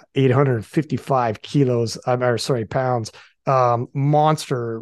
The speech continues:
monster squat on him. Sean Noriega coming in with it. I mean, it's total, I don't know. H-, his body weight is still relatively low, and I'm expecting him to go back to eighty-two point five for nationals. 'Cause he had been saying, like,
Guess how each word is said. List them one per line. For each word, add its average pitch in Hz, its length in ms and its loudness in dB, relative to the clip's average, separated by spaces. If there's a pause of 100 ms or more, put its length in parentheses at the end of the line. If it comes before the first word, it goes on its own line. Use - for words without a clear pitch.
(200)
monster 135 340 0
squat 139 400 0
on 123 160 2
him. 127 240 0
Sean 160 360 0
Noriega 151 600 4 (1400)
coming 214 300 2
in 214 120 6
with 202 120 4
it. 196 180 4
I 185 60 0
mean, 214 180 2
it's 208 140 -2
total, 247 300 -2
I 226 120 -6
don't 285 160 0
know. 277 240 -2
H-, 202 200 -8
his 180 280 -6
body 247 440 -6
weight 233 180 0
is 151 80 -2
still 190 240 -4
relatively 147 500 -2
low, 123 220 -4
and 123 160 -2
I'm 196 140 4
expecting 180 480 -2
him 160 80 4
to 139 40 2
go 139 120 0
back 127 260 -4
to - 120 -10
eighty-two 127 340 -4
point 127 260 -2
five 113 300 -6
for 113 80 -10
nationals. - 580 -12 (1040)
'Cause 147 100 6
he 254 300 6
had 208 280 6
been 185 160 8
saying, 165 400 2
like, 135 240 -4